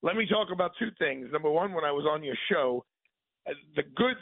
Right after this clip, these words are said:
thing about Alvin Bragg's office, and I'm gonna give him all the credit, but I'll say his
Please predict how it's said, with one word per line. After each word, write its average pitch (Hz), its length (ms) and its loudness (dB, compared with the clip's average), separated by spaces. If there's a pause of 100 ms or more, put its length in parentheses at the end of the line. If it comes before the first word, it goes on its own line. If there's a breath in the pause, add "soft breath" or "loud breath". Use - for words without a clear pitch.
(120)
thing 135 280 0
about 127 260 2
Alvin 127 380 -2
Bragg's 120 380 0
office, 123 460 0 (140)
and 143 120 -6
I'm 139 100 -10
gonna 165 260 -8
give 160 180 -2
him 170 140 4 (160)
all 135 140 4
the 135 120 -10
credit, 131 260 2
but 135 100 0
I'll 127 140 -4
say 147 140 0
his 139 120 0